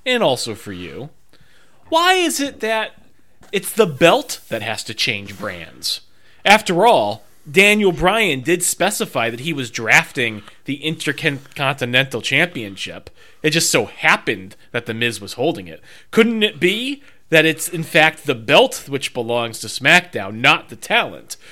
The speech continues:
So, therefore, if Sami Zayn were to win that belt, maybe it's Sami Zayn that switches brands and not the title.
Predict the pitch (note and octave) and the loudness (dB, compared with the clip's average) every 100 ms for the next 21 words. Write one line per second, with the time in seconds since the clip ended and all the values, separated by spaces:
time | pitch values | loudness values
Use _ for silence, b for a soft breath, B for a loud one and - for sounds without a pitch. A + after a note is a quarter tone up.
0 | - - - A#3 F3+ E3+ B3+ A3+ - D4 | -4 2 6 6 8 8 8 6 4 4
1 | F#4 B2+ F#2 F#2 B B - B3 - - | 6 4 0 -12 B B 0 2 2 2
2 | B3+ B3 A3+ F#3 D3 F#3+ C4+ D3 F2+ D2 | 2 2 0 -2 2 4 4 0 -6 -16
3 | b b - F3+ F3+ F3+ C#3+ F3+ A3+ C3+ | b b 2 2 4 0 4 4 4 -2
4 | G2 - C#3 C#3+ - - - b b - | -6 -2 0 0 -4 -16 -18 b b -2
5 | D#3+ F#3+ G3 F3 E3+ - - G#3+ G3 F3 | 4 4 6 4 2 -6 -2 0 2 0
6 | D3 C3 A#3 A3+ A#2+ A2+ - D3 C#3+ A2+ | 0 4 4 2 -4 -6 -6 -4 -4 -6
7 | G2 B2 G#2 F2+ E2+ - - b b - | -6 -4 -4 -8 -16 -8 -8 b b 0
8 | D3+ C3+ D3+ D#3 - A2 C#3 E3+ - - | 2 4 4 2 -2 -4 0 0 -2 -12